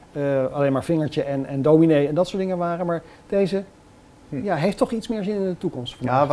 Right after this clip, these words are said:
Speaker 1: gevoel.
Speaker 2: goed dat je dit pakt. Je pakt een essentieel punt van
Speaker 1: Ja.
Speaker 2: de strategie. Wij
Speaker 1: Oké.
Speaker 2: ontdekten, ook een beetje uit onderzoek, dat wij een beetje elitair,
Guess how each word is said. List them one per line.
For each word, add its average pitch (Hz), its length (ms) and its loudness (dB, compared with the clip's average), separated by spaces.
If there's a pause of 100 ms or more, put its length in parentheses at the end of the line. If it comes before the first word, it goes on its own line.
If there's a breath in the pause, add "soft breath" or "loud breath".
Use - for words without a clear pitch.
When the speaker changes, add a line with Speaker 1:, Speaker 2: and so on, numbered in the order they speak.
Speaker 1:
gevoel. - 120 -6
Speaker 2:
goed 196 80 2
dat 156 140 2
je 139 80 -2
dit 120 160 -2
pakt. - 320 -2
Je 117 160 -2
pakt - 240 0
een 123 200 -2
essentieel 120 600 0 (300)
punt 160 220 6 (100)
van 139 120 0
Speaker 1:
Ja. 120 60 4
Speaker 2:
de 104 60 -2
strategie. 110 460 -2 (680 loud breath)
Wij 151 180 8
Speaker 1:
Oké. 156 100 6
Speaker 2:
ontdekten, 175 480 10 (100)
ook 220 180 8
een 202 80 6
beetje 120 220 8
uit 104 120 0
onderzoek, 175 520 0
dat 123 140 2
wij 117 400 2
een 123 60 -6
beetje 123 220 -2
elitair, 113 400 0